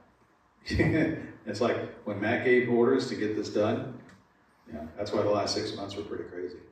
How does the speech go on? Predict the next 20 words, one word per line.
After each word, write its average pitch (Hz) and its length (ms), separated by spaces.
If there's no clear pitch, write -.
So 123 260
yes, 120 400
but 120 140
Mac 165 360
is, 127 500
this - 220
is - 420
really 127 440
what 107 180
I 107 220
consider 110 340
to 110 60
be 104 120
the 101 120
tenacity 110 540
of - 220
Mac 104 440
McLaughlin - 460
having 98 280
a 92 280